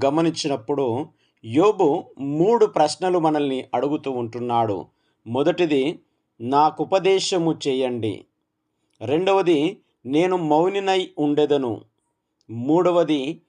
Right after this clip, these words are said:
"ఏ విషయమందు నేను తప్పు చేసి తినో అది నాకు తెలియచేయుడి." స్నేహితులారా, మానవ సమాజమును మనము అనుదినము పరిశీలిస్తున్నప్పుడు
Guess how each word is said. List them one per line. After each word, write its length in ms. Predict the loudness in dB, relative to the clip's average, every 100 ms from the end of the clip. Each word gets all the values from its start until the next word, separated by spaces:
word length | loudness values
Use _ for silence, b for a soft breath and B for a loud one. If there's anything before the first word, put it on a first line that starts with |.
| _ _ 0
"ఏ 280 | 4 4
విషయమందు 680 | 4 -2 -2 0 0 0 0
నేను 240 | 0 0
తప్పు 400 | 0 -2 -2 -6 -4 -2
చేసి 240 | -2 -4
తినో 400 | -6 -4 -4 -8 _ _ -6
అది 180 | -6
నాకు 280 | -2 -2 -4
తెలియచేయుడి." 920 | -8 -8 -6 -8 -8 -6 -6 -8 -10 _ _ _ _ _ _
స్నేహితులారా, 1000 | -12 -4 -2 -2 0 2 4 4 0 -2 _ _ _ _ -12
మానవ 580 | -2 2 2 2 2 2
సమాజమును 1000 | 0 -2 2 2 0 -2 0 -2 -2 -4
మనము 400 | -4 -4 -4 -4
అనుదినము 540 | -2 0 0 0 0 -2
పరిశీలిస్తున్నప్పుడు 1200 | -2 -4 -4 -4 -4 -6 -8 -6 -8 -6 -6